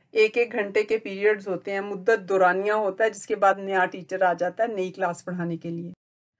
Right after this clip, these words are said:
"O you who believe, fear Allah and speak words of truth।" जो ईमान लाए हो, अल्लाह से डरो और हमेशा सच बोलो। तो हमें हमेशा सच बोलना चाहिए।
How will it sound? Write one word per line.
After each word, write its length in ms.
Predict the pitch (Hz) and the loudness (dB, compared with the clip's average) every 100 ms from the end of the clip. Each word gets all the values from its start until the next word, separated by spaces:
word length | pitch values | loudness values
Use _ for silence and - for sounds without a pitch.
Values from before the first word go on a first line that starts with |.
| _ _ _ _ _ _ _ _ _ _ _ 208 | _ _ _ _ _ _ _ _ _ _ _ 6
"O 160 | 240 | 8
you 420 | 269 269 277 294 285 | 8 8 6 6 2
who 180 | 247 240 | -2 -4
believe, 480 | 208 202 202 240 269 | -6 -8 -4 0 0
fear 360 | - 269 277 | 2 6 6
Allah 420 | 254 208 214 220 226 | 6 6 6 4 2
and 100 | 220 | -6
speak 400 | - 208 208 180 | -14 -14 -12 2
words 340 | 180 170 - | 2 2 0
of 120 | 175 | -2
truth।" 260 | 170 - 170 _ | -2 -12 -20 _
जो 140 | 185 | -4
ईमान 420 | 175 185 185 190 | -2 -2 0 0
लाए 260 | 220 226 233 | 2 4 4
हो, 260 | 254 339 - _ _ _ _ - | 4 0 -6 _ _ _ _ 0
अल्लाह 420 | 196 208 208 220 - - _ - | 2 4 4 2 -4 -20 _ -8
से 180 | 202 | -6
डरो 300 | 185 175 196 | 2 2 4
और 220 | 226 - 196 | 2 0 -2
हमेशा 460 | 185 180 175 196 | -2 -6 -2 -4
सच 300 | 185 175 175 | 0 -2 -4
बोलो। 320 | 180 165 170 175 - _ _ _ | -6 -4 -4 -6 -10 _ _ _
तो 380 | - 170 175 170 | -4 0 2 2
हमें 320 | 175 175 196 | 0 -4 -6
हमेशा 420 | 220 202 170 - 190 | -6 -6 -6 -2 -2
सच 260 | 175 165 | 0 -2
बोलना 380 | 175 175 175 185 | -4 -6 -4 -4
चाहिए। 340 | 190 180 196 | -2 -2 -2